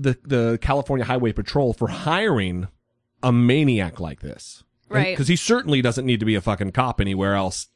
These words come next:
Speaker 1: ever again.
Speaker 2: No, and I think that was part of the deal, is he can't ever be a cop again.
Speaker 1: Well,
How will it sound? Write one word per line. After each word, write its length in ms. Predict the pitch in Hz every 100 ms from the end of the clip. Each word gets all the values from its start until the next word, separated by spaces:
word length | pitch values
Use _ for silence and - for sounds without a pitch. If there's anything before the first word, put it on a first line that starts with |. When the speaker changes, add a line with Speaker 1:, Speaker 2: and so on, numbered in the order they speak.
| -
Speaker 1:
ever 460 | 131 110 82 64 _ _
again. 400 | 101 104 76 57 _ _
Speaker 2:
No, 200 | 208 202
and 140 | 185 214
I 40 |
think 180 | 233 226
that 120 | 196
was 120 | 277
part 160 | - 196
of 80 | 175
the 60 |
deal, 260 | 175 175 165
is 120 | 170
he 100 | 196
can't 320 | - 190 175
ever 200 | 165 170
be 120 | 165 160
a 60 |
cop 240 | 170 151 -
again. 420 | 110 120 196 190
Speaker 1:
Well, 460 | 113 113 113 110